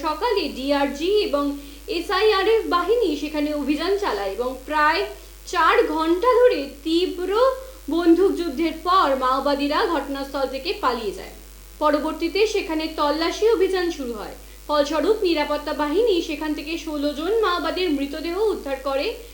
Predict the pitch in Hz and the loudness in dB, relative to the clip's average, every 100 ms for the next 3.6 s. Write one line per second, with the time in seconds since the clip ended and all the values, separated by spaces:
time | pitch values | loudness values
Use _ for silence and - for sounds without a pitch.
0 | - 285 294 294 277 285 370 440 480 494 | -12 -2 0 0 0 0 0 0 0 2
1 | 494 415 277 254 262 285 370 453 466 440 | 2 2 -4 -6 -6 -2 4 6 6 4
2 | 392 381 392 - - - 233 285 294 - | 2 2 -2 -4 -10 -12 0 2 2 -4
3 | 349 370 494 494 415 | -4 2 2 4 0